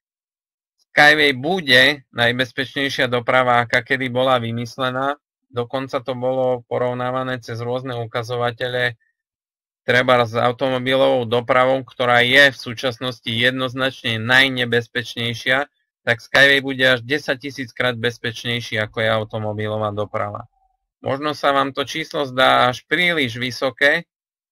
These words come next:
ale aspoň vám dám nejaké tie vodítka, že, že ako sa k tomu, o, dopracovali.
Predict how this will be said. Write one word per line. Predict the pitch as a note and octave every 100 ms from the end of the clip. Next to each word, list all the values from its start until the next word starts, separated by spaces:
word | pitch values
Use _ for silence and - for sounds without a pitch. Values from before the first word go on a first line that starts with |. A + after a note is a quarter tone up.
| _ _ _ _
ale | B2+ B2 B2+ B2+ B2+ B2+ C3+ -
aspoň | B2 C3+ - C#3+
vám | C3+ C3+
dám | C3+ C#3+
nejaké | C3+ B2+ C3+ C#3+
tie | B2 C3+
vodítka, | A#2+ B2 C3+ - C#3 C3
že, | A#2+ A#2+ A#2 -
že | A2+ A#2
ako | - B2+ - C3+
sa | C3+ B2+ B2 A#2 _ _ _ _
k | _
tomu, | C3+ C3+ B2+
o, | A#2+ A2+ - A2+ A2+ A2+
dopracovali. | A2+ A#2 C3 B2 C3 B2 B2 B2 C#3 D3